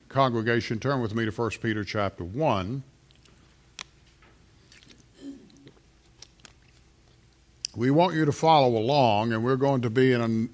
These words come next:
in numerous scriptures this morning. This will be more topical than expositional.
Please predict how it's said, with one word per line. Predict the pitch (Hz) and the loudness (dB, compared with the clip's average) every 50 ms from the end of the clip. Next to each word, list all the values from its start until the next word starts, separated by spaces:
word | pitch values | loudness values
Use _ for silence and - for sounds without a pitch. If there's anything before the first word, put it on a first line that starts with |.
| - - | -6 -4
in | 113 113 110 110 120 | -2 0 2 2 2
numerous | 135 147 151 147 139 127 120 110 107 107 - | 4 4 6 6 6 4 4 2 0 0 0
scriptures | - - - 139 131 117 - - - 101 95 92 82 95 | 0 0 2 2 0 0 0 -2 -4 -4 -4 -4 -4 -6
this | 95 90 - - | -6 -6 -6 -6
morning. | 107 98 92 87 85 87 | -4 -4 -6 -6 -6 -6
This | 95 107 104 - - | -6 -6 -8 -6 -6
will | 120 120 | -6 -4
be | 123 127 123 | -2 -2 -2
more | 127 127 127 123 | -2 -2 -2 -4
topical | 120 - 151 143 135 120 - 107 - 110 104 101 | -4 -4 -4 -2 -2 -2 -4 -8 -6 -6 -6 -6
than | 101 107 101 | -6 -6 -6
expositional. | 104 104 101 - - 110 104 107 120 120 117 - - 95 90 - 101 | -6 -6 -8 -10 -10 -10 -8 -6 -6 -6 -6 -6 -10 -12 -14 -14 -16